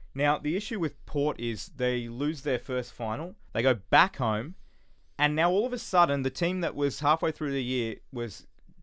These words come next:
"Ken Hinkley deserves a contract extension," "Oh, Port's finally figured it out." Now they're one game away from all of this blowing up in their face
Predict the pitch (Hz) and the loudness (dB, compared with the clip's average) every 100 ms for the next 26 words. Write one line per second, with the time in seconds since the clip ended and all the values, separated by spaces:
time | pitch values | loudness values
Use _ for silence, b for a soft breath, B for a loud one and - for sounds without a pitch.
0 | - 135 127 127 127 120 104 101 110 104 | -12 -6 -4 -4 -6 -6 -6 -4 -4 -4
1 | 98 110 104 - 170 165 - 143 - 156 | -4 -4 -2 -2 -4 -4 -6 -8 -4 -4
2 | 156 165 127 95 - 127 120 - 110 110 | -2 -4 -2 -2 -2 -2 -4 -4 -2 0
3 | 101 - 107 98 110 131 127 - - - | 0 2 2 0 0 0 -2 -6 -14 -16
4 | - 120 143 208 277 277 254 190 208 226 | -14 -6 2 4 4 4 4 4 4 4
5 | 214 185 147 147 120 113 139 131 143 147 | 4 4 6 6 6 4 -2 -4 -2 0
6 | 151 131 107 101 120 131 120 110 117 110 | 0 -2 -6 -4 -2 -2 -4 -6 -6 -6
7 | 101 - 101 101 | -6 -4 -2 -4